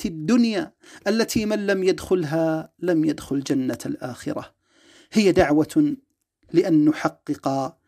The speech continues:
جمال الحياة مع الأسماء والصفات. أخي المبارك، ستمر بك بإذن الله في الدروس القادمة وقفات جليلة مع أسماء الله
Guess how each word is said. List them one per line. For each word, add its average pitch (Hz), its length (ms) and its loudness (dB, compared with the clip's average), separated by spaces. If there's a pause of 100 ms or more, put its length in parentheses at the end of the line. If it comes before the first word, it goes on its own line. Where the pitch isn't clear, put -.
(360)
جمال 175 640 4
الحياة 135 760 -2 (560)
مع 139 160 -2
الأسماء 127 640 -4
والصفات. - 640 -6 (100)
أخي - 180 2
المبارك، - 680 -6 (280)
ستمر 294 480 2
بك 151 440 -2
بإذن 156 280 -6
الله 147 300 -4
في - 180 -10
الدروس 156 420 2
القادمة 143 600 0
وقفات 175 540 0
جليلة 147 640 2
مع 170 240 0
أسماء 151 340 2
الله 143 480 0